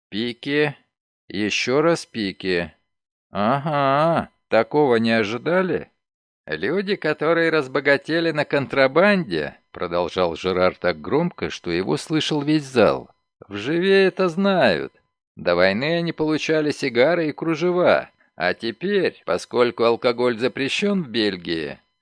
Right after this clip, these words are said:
они поят можжевеловой водкой фламандских речников, и поэтому их сын может стать адвокатом.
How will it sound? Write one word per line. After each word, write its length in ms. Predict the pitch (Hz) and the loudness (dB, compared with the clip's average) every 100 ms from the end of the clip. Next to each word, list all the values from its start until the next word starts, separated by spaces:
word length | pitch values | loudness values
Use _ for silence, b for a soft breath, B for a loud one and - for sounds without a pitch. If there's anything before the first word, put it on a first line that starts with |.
| _ - | _ -6
они 360 | 104 131 196 | -4 -2 -4
поят 480 | 196 180 190 202 190 | -2 0 4 2 2
можжевеловой 800 | 170 127 143 160 170 170 160 143 | 0 0 0 2 2 4 6 6
водкой 500 | 113 131 160 - 196 | 6 2 2 0 0
фламандских 720 | - 180 170 180 180 202 185 | 0 0 0 0 0 -4 -2
речников, 840 | 202 - 202 202 - 202 160 - _ _ | -2 0 2 2 4 4 4 0 _ _
и 160 | 113 127 | -2 0
поэтому 680 | 143 156 202 196 190 170 180 | 2 2 2 -2 -4 -2 -4
их 160 | 180 | -4
сын 280 | - 170 190 | -2 -2 2
может 360 | 202 190 208 - | 2 2 -2 -2
стать 300 | 208 196 196 | 0 0 0
адвокатом. 840 | 190 214 - 208 180 - 87 139 | 2 2 2 2 2 2 -2 -4